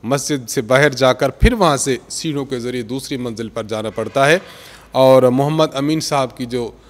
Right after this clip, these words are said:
अ, सूरत हाल है वो भी ये दूसरी सूरत हाल मालूम होती है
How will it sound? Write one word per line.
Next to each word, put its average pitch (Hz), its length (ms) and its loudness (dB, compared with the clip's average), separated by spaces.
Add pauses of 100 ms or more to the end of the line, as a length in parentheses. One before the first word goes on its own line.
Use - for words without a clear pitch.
(200)
अ, 120 100 -2
सूरत 135 360 -4
हाल 120 300 -2
है 117 100 -6
वो 123 180 -6
भी 135 180 -6
ये 123 120 -2
दूसरी 135 360 -8
सूरत 123 340 -8
हाल 113 180 -4
मालूम 110 340 -6
होती 107 300 -10
है 139 140 -4